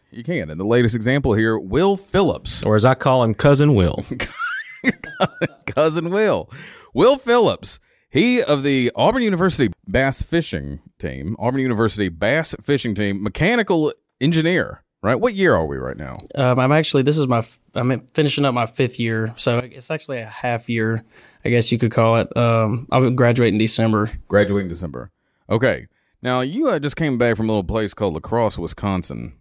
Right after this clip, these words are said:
Speaker 1: Am I right?
Speaker 3: Yes, sir. We just, uh, we went up there for Major League Fishing. Uh, they started a trail this past year, and, uh, we fished their first event at Lake Guntersville and won it. And so they invited, uh, not only us, but some of the top tier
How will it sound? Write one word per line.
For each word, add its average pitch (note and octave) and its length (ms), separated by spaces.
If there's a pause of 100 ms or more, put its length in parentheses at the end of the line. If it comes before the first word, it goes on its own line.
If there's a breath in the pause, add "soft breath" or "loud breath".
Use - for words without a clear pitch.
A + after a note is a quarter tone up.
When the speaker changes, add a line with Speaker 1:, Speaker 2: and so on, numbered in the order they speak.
(120)
Speaker 1:
Am E2 80
I E2 100
right? G2 240 (140)
Speaker 3:
Yes, B2+ 240
sir. C3 240
We B2+ 180
just, B2+ 300
uh, A#2 320
we C#3 140
went C#3 120
up G#2 100
there B2+ 180
for A#2+ 480
Major D3 320
League C3 160
Fishing. B2+ 480
Uh, A2+ 320 (720 soft breath)
they C#3 100
started C#3 300
a A#2 60
trail B2 280
this A2+ 140
past A#2+ 380
year, A2+ 340 (380)
and, A#2+ 500
uh, A2+ 280
we B2+ 120
fished B2+ 280
their A2+ 120
first B2 300
event A#2+ 220
at G2 60
Lake A2+ 180
Guntersville B2+ 560
and A#2+ 200
won B2+ 180
it. B2+ 360
And A2+ 160
so A#2+ 160
they A#2+ 160
invited, A#2+ 640
uh, A2 480
not B2+ 160
only B2 220
us, B2+ 260
but A2+ 280
some - 160
of A2+ 40
the A2 80
top A#2 280
tier A#2+ 400